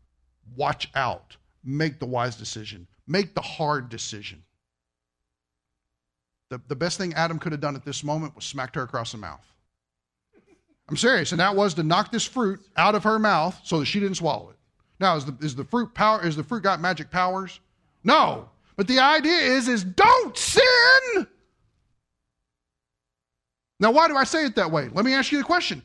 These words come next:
How serious do you think sin is? What does sin do? It separates you from God. Now, is God powerful? Absolutely. How powerful is sin?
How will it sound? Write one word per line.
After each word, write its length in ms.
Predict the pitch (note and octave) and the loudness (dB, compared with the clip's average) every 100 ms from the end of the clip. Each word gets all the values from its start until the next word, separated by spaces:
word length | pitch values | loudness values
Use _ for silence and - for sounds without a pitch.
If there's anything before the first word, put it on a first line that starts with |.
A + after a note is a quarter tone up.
| _ | _
How 160 | E4 | 0
serious 420 | G4 - F4 F4 - | 0 0 0 0 -2
do 80 | |
you 120 | C4+ C#4+ | -4 -2
think 240 | D#4 B3+ | -4 -4
sin 280 | - D4+ D4+ | -2 0 0
is? 560 | F#4 E4+ A#2 - - - _ _ _ _ _ _ _ _ _ _ | 0 -2 -4 -8 -10 -14 _ _ _ _ _ _ _ _ _ _
What 300 | B3+ G#4 D#4+ | 4 4 4
does 220 | E4+ E4+ | 2 2
sin 480 | - D#4 D4+ C#4 F#3 | 0 0 0 0 0
do? 920 | G#3+ D#4+ E4 C#4+ G#3 D3 B2+ A#2 G2+ - _ _ _ _ _ _ _ _ _ _ - | 0 2 2 2 2 0 -2 -6 -12 -18 _ _ _ _ _ _ _ _ _ _ 0
It 240 | E4+ D#4+ | 2 2
separates 1040 | - - - G4 G4+ F#4+ F4 D#4+ E4+ C4+ A#3+ | -2 -4 2 2 4 2 2 4 2 0 0
you 280 | C#4 F4 | 2 2
from 520 | D#4 - E4 F4 F4+ D4 | 0 0 2 2 0 2
God. 800 | F4+ G4 G#4 F#4 B3 D#3+ C#3 A#2 - _ _ _ _ _ _ _ | 4 6 6 6 4 0 -4 -8 -16 _ _ _ _ _ _ _
Now, 140 | F#4 E4+ | 4 4
is 100 | B3 | 4
God 260 | F#4 F#4+ | 2 2
powerful? 720 | - F#4+ G#4+ A4 B3+ D#3+ G#2+ _ _ _ _ _ _ _ _ | 4 4 4 2 0 -8 -10 _ _ _ _ _ _ _ _
Absolutely. 1000 | - A4 F4 D4 D4 F#4 G#4 E4 D3 A2+ - _ | 4 4 4 0 4 4 4 0 -4 -8 -20 _
How 140 | A3+ | 0
powerful 420 | A3 A#3+ G3 G#3+ | 4 2 2 0
is 80 | D#3+ | -2
sin? 380 | - - C#3+ A2+ | -2 -4 -6 -8